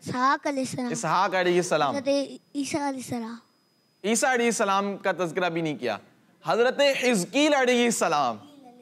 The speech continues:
Speaker 2: हजरत हिजकील और हजरत शमवील अलैहिस्सलाम,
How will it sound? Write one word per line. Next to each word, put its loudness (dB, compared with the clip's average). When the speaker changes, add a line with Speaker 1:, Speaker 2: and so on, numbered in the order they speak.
Speaker 2:
हजरत 2
हिजकील 2
और 4
हजरत 2
शमवील 2
अलैहिस्सलाम, 2